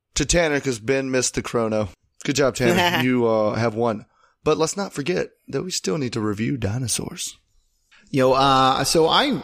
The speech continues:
Speaker 3: I really like being able to drive around and use public transportation. Um, that wouldn't be possible without dinosaurs. So they are, to this day, affecting
Speaker 2: It would
Speaker 3: our
Speaker 2: be
Speaker 3: lives.
Speaker 2: if we had electric.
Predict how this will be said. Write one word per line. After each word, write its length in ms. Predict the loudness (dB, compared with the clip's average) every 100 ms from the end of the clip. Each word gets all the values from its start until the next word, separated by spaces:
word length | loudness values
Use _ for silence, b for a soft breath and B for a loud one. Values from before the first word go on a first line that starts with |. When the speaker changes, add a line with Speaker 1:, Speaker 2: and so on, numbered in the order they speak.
| -2
Speaker 3:
I 100 | 2
really 520 | 2 2 2 2 2
like 340 | 4 2 2
being 240 | 0 2 2
able 200 | 2 -2
to 100 | -4
drive 340 | 0 2 2
around 540 | 0 0 2 2 0 -4 -2
and 120 | 0
use 220 | 0 0
public 320 | 0 0 -2
transportation. 800 | -2 -2 -2 -2 0 2 0 -2 -4 B B B B -4
Um, 500 | 2 4 4 2 0
that 180 | 0 0
wouldn't 240 | 0 2
be 80 | 0
possible 480 | 0 -2 -4 -2 -2
without 320 | 0 -2 -2
dinosaurs. 520 | 0 0 0 -2 -4
So 200 | 0 2
they 200 | 2 2
are, 300 | 2 2 2
to 220 | 0 -4
this 180 | 0 -2 -2
day, 520 | 0 0 0 -8 -14 _ _ _ _
affecting 340 | -8 -2 0 2
Speaker 2:
It 60 |
would 100 | 2
Speaker 3:
our 60 | 2
Speaker 2:
be 60 | 2
Speaker 3:
lives. 160 | 0
Speaker 2:
if 60 | 0
we 80 | -2
had 160 | -2 -2
electric. 520 | -4 -4 -8 -12